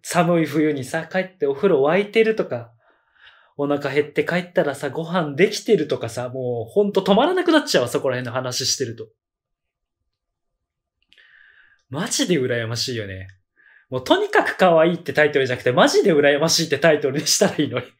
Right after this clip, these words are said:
<laughs> もうそれくらいだよ、僕ん中では。もうこのお嫁さんが完璧すぎるんだよな。まあその完璧の裏にある何かがね、ちょっと気になりはするんだけども。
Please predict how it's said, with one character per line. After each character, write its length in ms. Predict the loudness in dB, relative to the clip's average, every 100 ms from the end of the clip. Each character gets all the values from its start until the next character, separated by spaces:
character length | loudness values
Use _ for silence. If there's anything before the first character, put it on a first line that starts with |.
| _ _ _ -20 _ -12
<laughs> 800 | -6 -4 -4 -6 -8 -12 -18 -8
も 100 | -6
う 20 |
そ 180 | 0 2
れ 140 | 2
く 140 | 0
ら 140 | 2 2
い 60 |
だ 160 | 2 2
よ、 220 | 0 -2
僕 340 | 0 0 0 -2
ん 100 | 0
中 300 | 0 2 0
で 100 | -2
は。 320 | -6 -12 -18 _ _ _ _ _ -16
も 100 | -10
う 40 |
こ 100 | -4
の 140 | 0 2
お 80 | 4
嫁 180 | 2
さ 140 | 2 2
ん 40 |
が 100 | 0
完 300 | 0 0 0
璧 200 | -2 -2
す 160 | -4 -2
ぎ 100 | 0
る 140 | 0
ん 80 | 0
だ 100 | -4
よ 100 | -4
な。 600 | -6 -8 -10 -10 -14 -18 _ _ _ _ _ _ _ _ _ _ _ _ _ _ _ _ _ _ -18
ま 100 | -14
あ 40 |
そ 140 | -10 -8
の 100 | -6
完 260 | -6 -4
璧 220 | -4 -2
の 100 | 2
裏 200 | 4 4
に 100 | 4
あ 120 | 0 0
る 380 | -2 -6 -8 _ -8
何 240 | -8 -4
か 140 | -4 -4
が 120 | -6
ね、 240 | -12 -14 -6
ち 80 |
ょ 40 | -6
っ 40 |
と 100 | -4
気 160 | -6 -2
に 60 |
な 100 | 2
り 80 | 2
は 80 | 2
す 180 | -2 -2
る 120 | -2
ん 60 | -2
だ 120 | -4
け 80 | -6
ど 80 |
も。 140 | -14